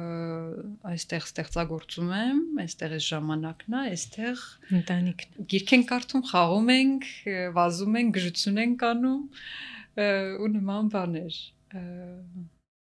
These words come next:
Speaker 2: Արանքում եք, այսինքն մեկ էնտեղ, մեկ
Speaker 1: Այո։
Speaker 2: էստեղ, մեկ էնտեղ,
Speaker 1: Հա,
Speaker 2: մեկ էստեղ։
Speaker 1: տենց ուրիշ երրորդ ընկերներին շատ եմ, ը, արդեն հիմա ժամանակ չեմ գտնում, շատերը նեղանում են, փորձում եմ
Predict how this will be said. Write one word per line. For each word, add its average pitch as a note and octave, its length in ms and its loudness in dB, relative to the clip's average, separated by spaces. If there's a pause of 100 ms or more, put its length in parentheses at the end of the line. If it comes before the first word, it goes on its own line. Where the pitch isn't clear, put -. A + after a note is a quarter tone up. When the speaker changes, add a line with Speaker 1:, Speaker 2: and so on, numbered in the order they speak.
(180)
Speaker 2:
Արանքում A3 560 4
եք, - 140 -10
այսինքն F#3 320 0
մեկ F#3+ 240 4
էնտեղ, G3 420 0
մեկ E3+ 240 -4
Speaker 1:
Այո։ B3+ 60 2
Speaker 2:
էստեղ, G#3 280 0
մեկ F3 240 -6
էնտեղ, F3+ 300 -6
Speaker 1:
Հա, G#3+ 160 -4
Speaker 2:
մեկ F3 160 -4
էստեղ։ - 160 -10
Speaker 1:
տենց G3 240 -10
ուրիշ - 320 -8
երրորդ G3+ 540 -2 (720)
ընկերներին A3 800 4
շատ - 440 -2
եմ, D#3+ 120 0 (240)
ը, F3 180 -6 (840)
արդեն E3+ 380 -10
հիմա E3+ 180 -4
ժամանակ E3+ 460 -8
չեմ D#3+ 260 -4
գտնում, F#3 540 -4
շատերը E3+ 440 -4
նեղանում F3+ 520 2
են, A#3+ 160 2
փորձում F3+ 460 -2
եմ E3+ 120 2